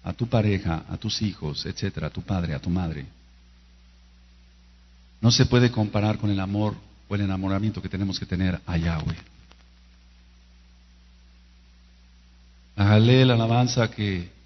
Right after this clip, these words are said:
cantó ahorita Yohanan, preparó, para gloria del Eterno lo digo, el escenario, por así decirlo, para que tú entiendas y yo entendamos un poquito más qué es estar enamorado de Yahweh.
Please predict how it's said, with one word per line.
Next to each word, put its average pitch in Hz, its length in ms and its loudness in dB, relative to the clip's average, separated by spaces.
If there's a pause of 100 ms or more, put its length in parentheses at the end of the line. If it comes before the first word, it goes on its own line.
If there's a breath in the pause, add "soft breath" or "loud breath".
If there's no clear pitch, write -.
(180)
cantó 101 320 0
ahorita 107 400 2
Yohanan, 110 680 0 (1080)
preparó, 107 800 4 (1080)
para 95 200 -2
gloria 107 260 6
del 101 100 4
Eterno 101 320 0
lo 95 120 -2
digo, 101 300 -2 (500 soft breath)
el 95 140 -4
escenario, 110 600 4
por 101 200 -2
así 101 200 -8
decirlo, 98 520 -6
para 87 300 -4
que 85 340 -6 (520 soft breath)
tú 113 120 2
entiendas 117 880 2 (100)
y 95 140 -2
yo 104 260 0
entendamos 101 600 -4
un 98 80 -6
poquito 95 320 -8
más 104 340 -2 (460 soft breath)
qué 117 160 4
es 113 140 -2
estar 110 480 -2
enamorado 90 600 -2
de 85 220 -8
Yahweh. 80 380 -4